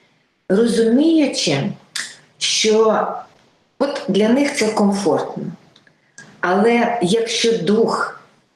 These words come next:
це високо, і це близько до Творця,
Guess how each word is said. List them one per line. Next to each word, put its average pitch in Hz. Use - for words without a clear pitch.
це -
високо, 175
і 151
це 156
близько 196
до 165
Творця, 190